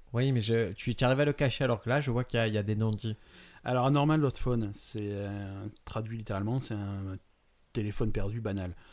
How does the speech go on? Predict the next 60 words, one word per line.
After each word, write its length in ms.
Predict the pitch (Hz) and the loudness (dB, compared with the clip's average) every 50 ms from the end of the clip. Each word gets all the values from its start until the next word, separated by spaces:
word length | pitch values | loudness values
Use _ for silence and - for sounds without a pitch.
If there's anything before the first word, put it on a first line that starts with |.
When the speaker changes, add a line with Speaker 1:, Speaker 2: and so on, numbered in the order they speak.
| - - | -6 -4
Speaker 1:
Ouais. 240 | 107 104 107 120 143 | -2 -2 0 -2 -2
Speaker 2:
En 80 | 180 139 | -2 0
fait, 180 | - 160 - | 0 0 0
l'idée, 300 | - 120 117 135 147 160 | 0 0 0 2 2 2
c'est 160 | 160 - - - | 2 0 -4 -4
que 680 | - 127 120 117 117 117 117 113 113 113 110 110 110 | -2 0 0 2 2 2 0 0 0 0 0 0 0
le, 340 | 113 117 117 110 113 117 113 - | 0 -2 -2 -2 -4 -6 -8 -10
tu 120 | - - - | -12 -10 -6
trouves 220 | - - 147 143 | -4 -2 0 0
un 60 | 131 | 0
téléphone 360 | 120 135 127 120 - 127 127 | 0 0 -2 -2 0 -2 -2
par 160 | - 113 - - | -2 -4 -6 -8
terre. 240 | - 87 - - _ _ _ _ _ _ _ _ _ _ _ _ - | -10 -12 -12 -16 _ _ _ _ _ _ _ _ _ _ _ _ -8
Speaker 1:
D'accord. 260 | 104 98 - - 104 | -6 -6 -4 -2 -2
Speaker 2:
Tu 60 | 123 | 0
sais 60 | 131 | 0
pas 100 | - 123 | 0 0
à 40 | 120 | -2
qui 200 | 110 - - 98 | -2 -4 -6 -4
il 80 | 104 113 | -2 0
est, 200 | 123 160 196 160 | 0 0 0 -2
et 60 | 117 | -2
en 80 | 107 107 | -4 -2
fait, 220 | - 156 160 - | 0 0 0 2
le 100 | 135 113 | 0 0
jeu, 300 | 113 110 147 156 175 180 - - - - - | 0 2 2 4 2 2 0 -6 -16 -8 -4
l'interface 420 | 120 123 123 143 120 - 151 156 | -2 -2 0 -2 -2 0 0 0
de 60 | 151 | 0
ton 200 | 131 - 117 117 113 | 0 0 -2 -4 -4
téléphone 480 | 113 - - 107 95 - 147 160 170 165 | -4 -6 -8 -8 -4 -2 -2 -2 0 0
est 20 | |
remplacée 340 | 123 117 110 113 107 - 156 | -2 -2 -4 -4 -6 -4 -4
par 140 | 139 135 117 | -2 -2 -2
l'interface 380 | 110 104 - 104 - 135 139 | -2 -4 -4 -4 -4 -2 -2
de 80 | 131 120 | -2 -2
ce 100 | 110 117 | -2 -4
téléphone 320 | 104 110 110 110 - 127 | -4 -4 -4 0 0 0
que 80 | 127 120 | 0 0
t'as 100 | - 110 | -2 -6
trouvé. 280 | - - 117 92 95 - - - - | -6 -6 -8 -8 -8 -10 -12 -10 -8
Speaker 1:
D'accord. 320 | 110 101 95 - 101 113 | -8 -8 -6 -6 -4 -2
Speaker 2:
Donc, 100 | 117 127 | -2 -2
tu 80 | - 127 | -2 6
peux 140 | - 147 - | 10 10 12
fouiller 220 | - - 139 143 | 12 10 8 6
dans 100 | 143 139 | 4 2
le 40 | 131 | 0
téléphone. 360 | - 117 107 104 101 92 92 101 - - _ - | 0 -4 -4 -4 -4 -6 -6 -8 -12 -16 _ -10
Speaker 1:
Ouais. 180 | 101 95 95 | -8 -6 -6
Speaker 2:
Alors, 220 | 95 104 - 95 101 | -6 -4 -4 -4 -4
il 20 | |
y 40 | 104 | -4
a 20 | |
des 80 | 104 104 | -4 -4
trucs 180 | - - 120 120 | -6 -6 -6 -6
auxquels 200 | 110 - 110 104 | -4 -4 -6 -8
tu 120 | - 107 | -8 -8
as 20 | |
accès 200 | 98 95 - - | -8 -8 -8 -10
facilement, 560 | 107 - 101 - - 98 120 151 208 285 - | -10 -8 -8 -6 -4 0 2 2 2 0 -2